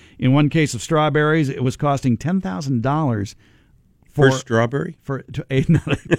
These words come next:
Speaker 1: per strawberry, but per truckload of strawberry to go to the East Coast.
Speaker 2: Yep.
Speaker 1: And, uh,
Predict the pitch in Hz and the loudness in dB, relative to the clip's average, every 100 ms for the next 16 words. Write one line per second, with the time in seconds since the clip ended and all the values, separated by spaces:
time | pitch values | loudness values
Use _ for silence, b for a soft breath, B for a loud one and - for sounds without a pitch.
0 | - 185 131 285 147 127 120 117 120 139 | 2 0 2 0 0 0 -4 -4 -6 -4
1 | 127 - B - - 185 185 156 123 120 | -6 -8 B -8 0 0 2 0 0 -2
2 | - 127 117 113 110 113 - b 127 156 | -4 -4 -2 -2 -2 -4 -6 b 0 2
3 | 147 135 139 135 120 - 190 143 - - | 2 0 -2 -2 -2 0 2 2 -2 -10
4 | 85 87 87 b - - 143 131 131 127 | -2 -2 -2 b -18 -6 0 2 2 2
5 | 127 127 | 2 0